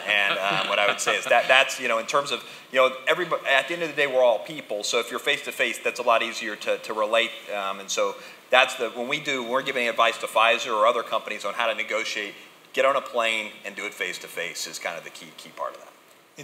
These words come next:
Speaker 2: the only thing I would add, what, what we've done at Pfizer is, is our executive team actually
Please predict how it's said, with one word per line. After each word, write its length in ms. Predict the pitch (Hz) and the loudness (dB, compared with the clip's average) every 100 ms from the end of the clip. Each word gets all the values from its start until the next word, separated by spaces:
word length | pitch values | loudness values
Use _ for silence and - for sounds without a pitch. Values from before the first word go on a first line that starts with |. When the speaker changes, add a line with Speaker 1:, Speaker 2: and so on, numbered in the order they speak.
| 160 | -10
Speaker 2:
the 120 | 175 | 0
only 140 | 185 180 | 0 2
thing 160 | 170 | 2
I 100 | 156 | 4
would 140 | 156 147 | 4 6
add, 180 | 143 143 | 4 2
what, 160 | 151 | -6
what 100 | 151 | -6
we've 200 | 156 156 | -6 -6
done 160 | 156 143 | -6 -8
at 100 | 131 | -6
Pfizer 480 | 147 139 127 135 127 | -6 -6 -6 -8 -8
is, 140 | 123 | -8
is 160 | 139 143 | -6 -2
our 120 | 131 | -2
executive 460 | 123 147 - 147 | 0 -4 -4 -12
team 240 | - 147 131 | -10 -10 -8
actually 420 | 131 - 139 | -8 -8 -10